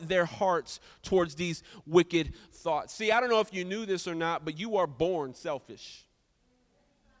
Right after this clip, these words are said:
You are born selfish. If any of you have kids in here, you know what that means. I did not have to teach my girls how to be selfish. If they were playing with a toy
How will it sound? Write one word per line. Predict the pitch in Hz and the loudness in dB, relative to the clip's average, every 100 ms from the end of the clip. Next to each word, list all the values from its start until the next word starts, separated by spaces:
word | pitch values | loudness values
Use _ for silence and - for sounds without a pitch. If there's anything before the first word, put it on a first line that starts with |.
| _ _ _ _ _ _ _ _ _ _ _ _ _ _ _ _ _ _ _ _ | _ _ _ _ _ _ _ _ _ _ _ _ _ _ _ _ _ _ _ _
You | 180 233 | 2 6
are | 226 | 6
born | 180 190 190 | 4 0 0
selfish. | - 269 - 113 - - _ _ _ _ _ _ _ | 2 2 0 -12 -18 -20 _ _ _ _ _ _ _
If | - 165 | -8 0
any | 196 | 2
of | 214 | 2
you | 208 | 4
have | 202 208 - | 4 2 2
kids | 247 269 220 | 2 4 0
in | 214 | -2
here, | 208 202 | 2 2
you | 190 226 | 2 -2
know | 220 214 214 | 6 8 8
what | 208 202 | 6 6
that | 208 208 | 4 4
means. | 269 240 120 - _ - - - | -2 -4 -8 -16 _ -20 -6 6
I | 226 | 8
did | 285 269 | 10 6
not | 240 233 | 6 6
have | 220 220 208 | 6 4 0
to | 208 | -4
teach | - 262 262 208 | 0 0 0 2
my | 202 | 4
girls | 180 208 226 180 170 - - | 4 4 4 2 0 -6 -18
how | - 196 | 0 2
to | 180 | 2
be | 190 | -2
selfish. | - 214 196 117 - - - _ _ _ _ _ _ _ _ _ _ _ _ _ _ _ _ _ _ _ _ _ _ - - - _ | 0 0 0 -8 -16 -20 -20 _ _ _ _ _ _ _ _ _ _ _ _ _ _ _ _ _ _ _ _ _ _ -20 -20 -20 _
If | 139 - | -10 2
they | 180 | 6
were | 294 | 6
playing | - 190 190 196 | 6 4 6 4
with | 190 170 | 2 0
a | |
toy | - - 208 240 | -2 4 4 4